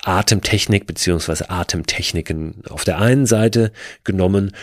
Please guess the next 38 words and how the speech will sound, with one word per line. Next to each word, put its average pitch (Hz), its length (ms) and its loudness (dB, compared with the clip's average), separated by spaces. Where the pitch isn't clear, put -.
auf 80 160 -4
der - 140 -4
anderen 85 580 -4
Seite 80 340 -2
das - 240 -6
Eisbaden. 104 840 2
Und 98 500 -2
diese 107 440 -2
beiden 107 320 4
machen 101 340 0
zusammen 95 540 0
die 98 280 0
Wim 107 200 4
Hof 139 260 0
Methode 87 640 -2
und - 360 0
haben 107 440 0
gar 101 480 -2
nicht 107 380 -2
so 104 100 0
richtig 113 360 0
viele 104 240 2
Überschneidungspunkte. 92 960 0
Also 85 140 -2
es 87 140 2
geht - 180 -2
nicht 107 220 -2
darum, 95 340 0
dass 92 200 0
man 95 160 -2
jetzt 90 220 -2
nur 95 180 4
Eisbaden 87 640 0
kann, 92 300 0
wenn 90 100 0
man 90 140 2
diese 95 240 0
Atemtechnik - 680 -6